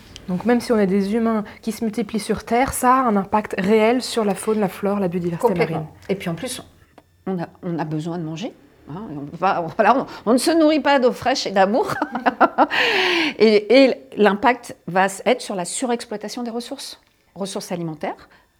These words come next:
Speaker 2: ressources en eau. Hein, on va avoir un vrai défi,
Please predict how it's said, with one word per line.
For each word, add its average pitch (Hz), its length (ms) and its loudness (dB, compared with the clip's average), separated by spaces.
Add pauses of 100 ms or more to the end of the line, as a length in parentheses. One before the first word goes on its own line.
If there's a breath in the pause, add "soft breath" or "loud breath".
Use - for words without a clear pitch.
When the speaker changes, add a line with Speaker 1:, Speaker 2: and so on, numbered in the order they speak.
(140)
Speaker 2:
ressources 208 460 -8
en 170 120 -6
eau. 208 140 -12 (460)
Hein, 185 140 -10 (200)
on 160 120 -10
va 170 120 -6
avoir 175 240 -6
un 175 60 -6
vrai 175 180 -6
défi, 208 320 -6